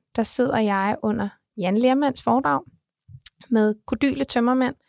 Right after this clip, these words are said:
bag Margrethe, uagtet at vide, hvem hun er. Øh, Margrethe vender sig så om i pausen og spørger så mig og hende, jeg sidder ved siden af, hvem vi ligesom var, og hvad vi synes om foredraget. Og sådan, vi vidste jo ikke, det var hendes mand.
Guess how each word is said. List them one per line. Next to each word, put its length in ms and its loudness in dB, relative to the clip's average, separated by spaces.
bag 240 4
Margrethe, 480 2
uagtet 420 2
at 60 0
vide, 140 4
hvem 220 -2
hun 80 -6
er. 120 -6
Øh, 260 0
Margrethe 480 0
vender 220 2
sig 140 -4
så 140 -2
om 140 -4
i 140 -2
pausen 400 -4
og 80 0
spørger 260 4
så 160 0
mig 320 0
og 100 -2
hende, 180 0
jeg 80 0
sidder 140 -2
ved 80 -4
siden 240 -2
af, 200 -2
hvem 220 2
vi 60 0
ligesom 360 0
var, 240 2
og 60 2
hvad 140 2
vi 80 -2
synes 220 -2
om 100 2
foredraget. 520 4
Og 80 0
sådan, 340 -2
vi 80 -2
vidste 220 -2
jo 40 -2
ikke, 120 -6
det 80 -2
var 240 -4
hendes 180 -2
mand. 140 0